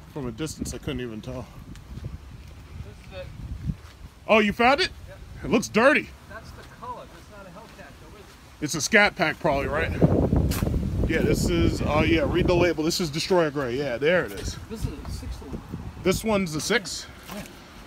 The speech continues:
Speaker 1: But it had, okay,
Speaker 2: It's
Speaker 1: so
Speaker 2: the
Speaker 1: yeah,
Speaker 2: color.
Speaker 1: this is the color. It just looks so dirty.
Speaker 2: Destroyer Gray.
Speaker 1: Destroyer Gray.
Speaker 2: Yeah.
Speaker 1: Yeah, but see,
Speaker 2: That
Speaker 1: that, and that, and now you see, that's the reason I like that silver. When,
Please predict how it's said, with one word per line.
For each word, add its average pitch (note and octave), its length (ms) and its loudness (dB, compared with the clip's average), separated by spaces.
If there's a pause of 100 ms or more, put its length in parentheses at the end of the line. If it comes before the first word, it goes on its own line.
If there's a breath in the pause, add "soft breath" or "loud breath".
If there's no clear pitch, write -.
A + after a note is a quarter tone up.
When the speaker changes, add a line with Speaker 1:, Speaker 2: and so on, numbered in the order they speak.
(140)
Speaker 1:
But C3 80 -2
it C3 100 0
had, C#3 200 2
okay, F#3+ 320 -2
Speaker 2:
It's A#2+ 80 -4
Speaker 1:
so D3+ 80 -2
Speaker 2:
the D#3 60 2
Speaker 1:
yeah, F3+ 100 6
Speaker 2:
color. C3 80 2
Speaker 1:
this E3+ 180 2
is G3 100 0
the E3+ 100 0
color. D#3+ 300 6
It A#2+ 60 -2
just D3 200 0
looks C3+ 140 -2
so E3 140 2
dirty. C3+ 480 0 (640)
Speaker 2:
Destroyer C3 380 -4
Gray. A2 240 -8 (220)
Speaker 1:
Destroyer B2 420 -2
Gray. G2+ 260 -6 (120)
Speaker 2:
Yeah. - 80 -8 (800 loud breath)
Speaker 1:
Yeah, D3+ 200 4
but C#3+ 140 -2
see, A3 160 4
Speaker 2:
That D#3 120 -4
Speaker 1:
that, G#3 240 8
and F3+ 140 4
that, E3+ 120 2
and D3+ 100 0
now D#3+ 120 6
you E3+ 160 6
see, F#3+ 180 0
that's D3+ 240 -2
the F#3+ 80 0
reason E3+ 240 -2
I D#3+ 60 2
like D#3 220 -2
that C#3 140 -4
silver. F#3 300 0 (140)
When, C3 200 -6